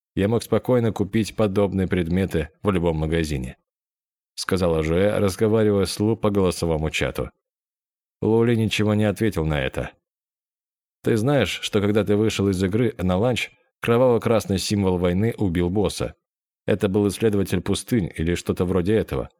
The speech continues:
Но я уже забыл, какой у него уровень. Вероятнее всего, с ним справились не меньше восьмидесяти человек.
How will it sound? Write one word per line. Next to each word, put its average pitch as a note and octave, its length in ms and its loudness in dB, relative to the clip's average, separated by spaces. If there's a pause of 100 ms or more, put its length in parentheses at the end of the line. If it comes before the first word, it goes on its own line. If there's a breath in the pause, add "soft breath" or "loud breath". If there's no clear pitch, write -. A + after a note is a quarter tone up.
(380)
Но G2 80 0
я A2 180 2
уже G#2 200 2
забыл, G2+ 360 0
какой E2+ 340 -2
у D2+ 40 0
него D#2+ 280 0
уровень. C#2 340 -2 (220)
Вероятнее A2+ 540 2
всего, B2 500 2
с - 140 -8
ним B2 160 2
справились A2 580 0
не G#2+ 120 2
меньше A2 440 0
восьмидесяти F2+ 680 0
человек. D#2+ 640 -2